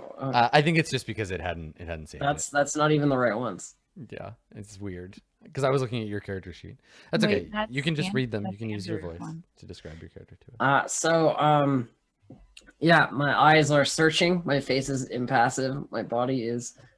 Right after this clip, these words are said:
Speaker 1: muscular. Uh, my, my wear is worn, and my skin is white.
Speaker 2: Cool. Searching,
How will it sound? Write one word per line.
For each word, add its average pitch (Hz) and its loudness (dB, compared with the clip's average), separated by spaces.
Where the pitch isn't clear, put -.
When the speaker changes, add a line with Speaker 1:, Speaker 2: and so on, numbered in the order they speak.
Speaker 1:
muscular. 170 4
Uh, 123 -2
my, 120 -2
my 110 -4
wear 139 2
is 117 -6
worn, 147 4
and 104 -8
my 92 -8
skin 127 -6
is 123 -6
white. 92 -8
Speaker 2:
Cool. 85 -14
Searching, 92 -20